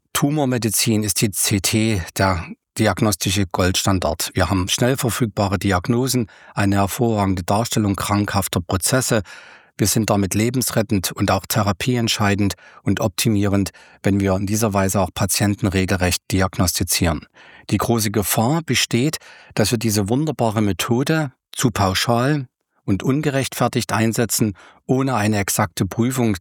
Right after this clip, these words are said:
der rechtfertigenden Indikation. Ja, sie vielleicht auch einsetzen bei gesunden und symptomfreien Patienten, einfach nur um mal nachzusehen,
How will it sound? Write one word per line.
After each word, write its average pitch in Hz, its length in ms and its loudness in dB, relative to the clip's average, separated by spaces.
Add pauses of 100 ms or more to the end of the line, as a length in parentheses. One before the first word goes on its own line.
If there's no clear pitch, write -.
der 95 280 0
rechtfertigenden 110 920 0
Indikation. 104 800 0 (500)
Ja, 104 240 2
sie 113 220 -2
vielleicht 113 300 0
auch 104 100 0
einsetzen 113 500 0
bei 104 160 2
gesunden 117 460 0
und 101 100 0
symptomfreien 113 800 0
Patienten, 110 540 -2
einfach 101 400 -2
nur 104 180 0
um 104 160 0
mal 92 180 2
nachzusehen, 107 760 0